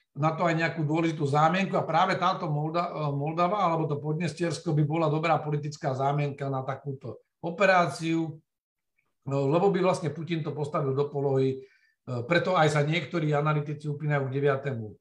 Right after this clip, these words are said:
máju, čo nemusí byť vôbec termín, ale niektorí analytici tak na základe tohto hovoria, že by mohlo vlastne prísť k tomu, že, e, by vlastne využil tú emóciu a naznačil by, že Rusko je znovu pod nejakou veľkou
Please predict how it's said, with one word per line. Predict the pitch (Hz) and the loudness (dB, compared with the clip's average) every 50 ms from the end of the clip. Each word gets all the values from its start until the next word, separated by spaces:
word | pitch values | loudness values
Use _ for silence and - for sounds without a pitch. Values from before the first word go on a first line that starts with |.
| _ _ _ - 131 | _ _ _ -8 -6
máju, | 123 123 135 147 170 196 208 214 208 | -2 0 2 2 4 4 2 0 -2
čo | 135 156 135 110 98 90 - | -4 -6 -6 -6 -8 -12 -12
nemusí | 107 135 135 131 117 120 131 120 | -10 -8 -8 -8 -8 -10 -10 -10
byť | 123 127 113 113 | -10 -10 -10 -8
vôbec | 117 131 147 160 170 165 - | -6 -4 -2 -2 -2 -4 -4
termín, | - 165 156 151 156 156 147 147 | -6 -4 -2 -2 0 0 0 0
ale | 139 139 135 127 - - - - - - _ | 0 0 -2 -4 -6 -12 -20 -20 -20 -12 _
niektorí | - 156 180 185 185 185 180 160 156 151 | -2 0 0 0 0 0 0 2 2 2
analytici | 156 160 160 151 147 147 151 - - 151 143 - | 2 2 0 0 -2 -4 -4 -4 -4 -6 -6 -6
tak | - 160 135 127 - - - | -6 -6 -6 -6 -8 -10 -8
na | 143 135 139 | -6 -4 -2
základe | 139 147 143 - 156 143 139 139 - 165 | -2 -2 -2 -2 0 0 0 0 0 -2
tohto | 165 - - - | -8 -8 -6 -4
hovoria, | 127 123 139 143 147 151 143 147 143 139 | -2 0 2 2 4 4 4 4 4 4
že | 127 139 135 | 2 0 -2
by | 131 127 | -2 -2
mohlo | 135 175 190 170 180 175 | -4 -4 -2 -2 0 0
vlastne | 147 151 156 156 151 - 147 - | 0 0 0 0 -2 -4 -6 -6
prísť | - 135 139 147 147 143 - _ _ _ _ _ _ _ _ | -6 -6 -6 -4 -6 -6 -8 _ _ _ _ _ _ _ _
k | - - - | -8 -2 0
tomu, | 170 165 165 170 180 202 226 - - - - _ _ _ _ _ _ - | 2 2 2 2 2 2 0 -2 -4 -10 -20 _ _ _ _ _ _ -8
že, | 127 107 113 135 147 147 143 143 139 135 131 131 - - - _ _ _ _ _ _ _ _ _ _ _ - | -6 -2 2 4 4 6 6 4 4 2 0 -2 -2 -6 -14 _ _ _ _ _ _ _ _ _ _ _ -10
e, | 269 147 139 131 135 131 127 127 127 127 123 123 127 151 180 - - - 185 156 131 120 - - - | -6 -4 -2 0 0 0 -2 -2 -4 -4 -6 -8 -10 -12 -14 -16 -16 -14 -10 -10 -8 -10 -10 -10 -4
by | 156 135 165 165 156 | 2 2 4 4 4
vlastne | 139 170 160 - - 170 | 2 2 0 0 2 2
využil | 151 190 226 226 190 185 202 202 196 | 4 4 4 4 4 4 4 2 2
tú | 180 156 | 2 0
emóciu | 143 160 185 190 196 202 196 - - 190 202 196 180 | 2 2 2 2 2 0 0 -2 -4 -4 -2 -2 -2
a | 165 160 | 0 0
naznačil | 165 170 160 175 180 175 - 180 175 175 | 0 0 0 0 0 0 0 2 2 2
by, | 170 170 | 2 2
že | 160 151 156 165 | 2 2 2 2
Rusko | 214 214 - - 208 165 | 0 -2 -4 -2 -2 0
je | 147 131 135 | 0 0 0
znovu | 170 190 185 175 - | -2 -2 -2 -2 -4
pod | 170 165 135 127 | -4 -6 -4 -4
nejakou | 143 160 156 151 - 156 143 | -2 -2 -2 -4 -4 -4 -2
veľkou | 131 151 185 185 - - 165 | 0 2 2 0 0 0 0